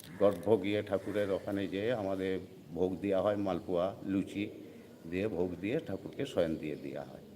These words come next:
এবং এই রথে ওনারাও রাজার, রাজ ফ্যামিলির সবাই আসতেন আগে, হ্যাঁ। এখন নন্দিনী মহাতাব উনি বাইরে গেছেন বলে এবছর আসতে পারবেন না, হ্যাঁ।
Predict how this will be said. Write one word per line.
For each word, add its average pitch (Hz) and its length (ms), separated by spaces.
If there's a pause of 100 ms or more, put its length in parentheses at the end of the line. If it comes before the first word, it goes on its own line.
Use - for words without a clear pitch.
(500)
এবং 127 460
এই 117 180
রথে 110 400
ওনারাও 104 540
রাজার, 101 300 (320)
রাজ 98 200 (100)
ফ্যামিলির 101 340
সবাই 101 360
আসতেন 95 380
আগে, 98 220 (600)
হ্যাঁ। 110 300 (420)
এখন 113 300
নন্দিনী 107 420
মহাতাব 104 440 (100)
উনি 104 180
বাইরে 92 440
গেছেন 101 340
বলে 104 260
এবছর 98 400
আসতে 92 280
পারবেন 87 360
না, 101 200 (520)
হ্যাঁ। 110 260